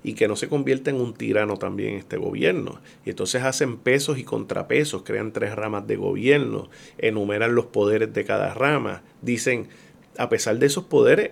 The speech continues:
estos derechos siguen siendo nuestros y tú no puedes infringir en ellos". Así que lo obvio era lo que ponían por escrito,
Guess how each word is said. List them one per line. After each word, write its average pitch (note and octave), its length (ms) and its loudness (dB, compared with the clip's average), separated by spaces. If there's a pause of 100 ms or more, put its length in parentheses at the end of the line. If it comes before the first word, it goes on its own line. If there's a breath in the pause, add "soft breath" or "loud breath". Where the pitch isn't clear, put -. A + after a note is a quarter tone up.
estos C#3 280 -4
derechos B2+ 560 -2
siguen B2+ 360 -4
siendo C3 360 -4
nuestros D3+ 440 -2
y D3 60 -2
tú C3 120 -2
no A#2+ 140 0
puedes A#2 260 2
infringir G#2 560 -6
en G2 120 -4
ellos". C3 300 0 (280 loud breath)
Así C3 180 -4
que B2 160 6
lo A2 220 6
obvio D3+ 500 4
era A2 180 4
lo A2 120 0
que G#2+ 80 0
ponían G2 340 -6
por G2+ 160 -2
escrito, - 420 -6